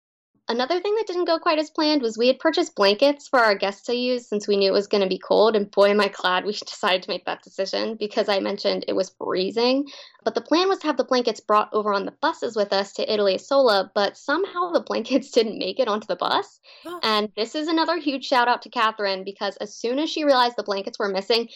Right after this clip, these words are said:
Speaker 1: she literally ran through the park all the way to Living Seas, found the blankets, and was back within the first few minutes of the fireworks. And she was walking around to all our guests, handing out the blankets. So that didn't go quite as planned, but, uh,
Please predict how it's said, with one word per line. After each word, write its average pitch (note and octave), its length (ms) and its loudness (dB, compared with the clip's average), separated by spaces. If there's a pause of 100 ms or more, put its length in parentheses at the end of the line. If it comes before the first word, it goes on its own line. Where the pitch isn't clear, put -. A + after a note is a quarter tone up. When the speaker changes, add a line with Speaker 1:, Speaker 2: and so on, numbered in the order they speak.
(200)
Speaker 1:
she B3 220 -2
literally A#3 340 4
ran G3+ 520 0
through - 160 0
the C4+ 80 2
park G3+ 460 0
all G#3 140 2
the A3+ 80 4
way A#3 140 6
to G#3+ 80 0
Living G#3 300 0
Seas, F#3 400 -6 (280)
found A3 260 2
the D4+ 60 -2
blankets, F#3 580 -4 (280)
and G#3+ 140 0
was G#3 160 -4
back G#3 260 -4
within A#3 260 -6
the G#3 60 -8
first F#3 300 -4
few G3+ 140 -4
minutes F3+ 260 -6
of F#3+ 100 -2
the F#3 60 -10
fireworks. F#3 560 2
And F#3 320 0
she G3+ 160 -8
was F#3 140 -4
walking F#3+ 260 0
around F#3+ 400 2
to - 80 -10
all - 140 2
our F3+ 120 2
guests, F3+ 380 -4
handing F3+ 260 -4
out D#3+ 100 -2
the - 60 -16
blankets. E3+ 540 -4 (440)
So - 120 -8
that A3 120 2
didn't B3+ 180 2
go A#3+ 140 2
quite G3+ 200 0
as G#3 100 -6
planned, A3+ 380 -6 (140)
but, F#3+ 260 -4 (120)
uh, A#3 200 -4